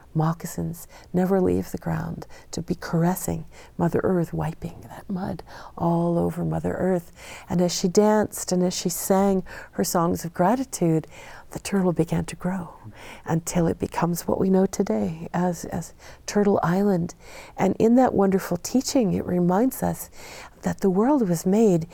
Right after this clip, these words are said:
not only by the gifts and contributions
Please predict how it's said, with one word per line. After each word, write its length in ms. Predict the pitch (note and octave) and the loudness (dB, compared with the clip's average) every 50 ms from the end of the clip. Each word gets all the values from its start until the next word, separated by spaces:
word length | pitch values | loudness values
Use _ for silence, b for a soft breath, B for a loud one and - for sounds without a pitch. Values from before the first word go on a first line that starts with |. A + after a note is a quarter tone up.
| B B B B B - | B B B B B -2
not 180 | G3+ G#3+ A3 A#3 | 0 0 2 4
only 240 | D4+ D#4+ D#4 F4+ F4 | 4 4 4 4 4
by 200 | - A3+ G3+ F#3 | 4 4 2 2
the 220 | E3+ F3 E3 D#3+ - - - - | 0 -2 -4 -6 -8 -12 -2 0
gifts 320 | G3+ - - - - - | 0 0 0 -4 -8 -8
and 100 | E3+ D#3+ | -8 -8
contributions 960 | - - - F3+ - - E3 - - F#3 F#3 F#3+ - - E3+ D#3+ - - - | -6 -4 -4 -4 -4 -4 -8 -4 -2 -2 -2 -2 -4 -6 -8 -8 -8 -10 -12